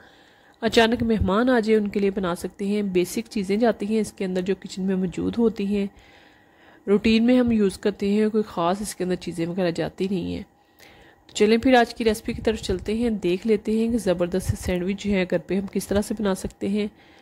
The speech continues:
बिस्मिल्लाह करते हैं, recipe start कर लेते हैं। आप देख रहे हैं आपका अपना YouTube channel Punjab Cooking Secret।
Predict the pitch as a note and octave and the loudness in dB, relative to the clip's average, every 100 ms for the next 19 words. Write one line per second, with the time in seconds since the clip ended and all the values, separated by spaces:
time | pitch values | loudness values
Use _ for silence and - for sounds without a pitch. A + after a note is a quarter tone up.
0 | - _ G#3 - B3+ B3+ B3 A3+ A3 A3 | -20 _ -4 0 4 4 4 0 0 0
1 | A3+ F#3+ - G#3+ - G#3 F#3 G#3 G#3 G3+ | 2 0 -2 -8 -2 -2 -2 -2 -2 -2
2 | G#3 G3+ B3 A3 F3+ F3 F3 - G3+ G#3 | -4 -2 0 0 0 -2 -2 -2 -2 -2
3 | F3+ F3 E3 - F#3+ C4+ - - - - | -2 -6 -8 -6 -4 -6 -10 -20 -20 -20
4 | - G#3 A3 G#3+ G#3 - F#3 F#3+ G3+ G3 | -4 2 4 4 0 0 0 0 -2 0
5 | F3+ D#3+ - E3 E3+ - E3+ - E3 | 0 0 -6 -10 -10 -8 -10 -8 -10